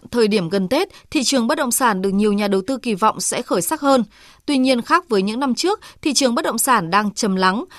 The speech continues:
Số lượng giao dịch ở tất cả các phân khúc trên cả nước đều sụt giảm nghiêm trọng. Những vướng mắc về pháp lý và nguồn vốn đang khiến nhiều doanh nghiệp không thể triển khai dự án. Yêu cầu đặt ra cấp bách hiện nay là cần sớm có giải pháp tháo gỡ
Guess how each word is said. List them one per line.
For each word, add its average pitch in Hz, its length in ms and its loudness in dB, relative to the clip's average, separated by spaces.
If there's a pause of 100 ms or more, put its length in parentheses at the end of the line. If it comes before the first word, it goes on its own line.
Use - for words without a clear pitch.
Số - 180 0
lượng 285 200 0
giao 294 140 0
dịch 254 180 -4
ở 190 120 0
tất 185 260 -8
cả 226 180 2
các 277 140 -6
phân 262 140 -2
khúc 392 220 -2
trên 262 220 -2
cả 175 120 -4
nước 294 260 -2
đều 214 240 2
sụt 185 180 -4
giảm 170 280 -2
nghiêm 226 180 0
trọng. 240 240 4 (400)
Những 262 200 -2
vướng 247 160 2
mắc 381 220 0
về 226 120 2
pháp - 180 -2
lý 226 260 0
và 302 100 0
nguồn 214 200 0
vốn 190 280 0
đang 262 180 -2
khiến 226 220 -2
nhiều 269 160 -2
doanh 233 200 -2
nghiệp 226 200 0
không 320 200 -6
thể 240 120 -2
triển 170 200 -6
khai 208 160 -6
dự 175 120 -8
án. 185 280 0 (340)
Yêu 330 160 0
cầu 294 120 2
đặt 208 120 2
ra 269 200 0
cấp 392 220 -6
bách 370 140 0
hiện 240 160 -4
nay 220 220 0
là 202 100 -4
cần 196 200 -4
sớm 208 300 -2
có 208 120 -6
giải 214 180 -4
pháp 330 280 -2
tháo 190 160 -2
gỡ 240 260 0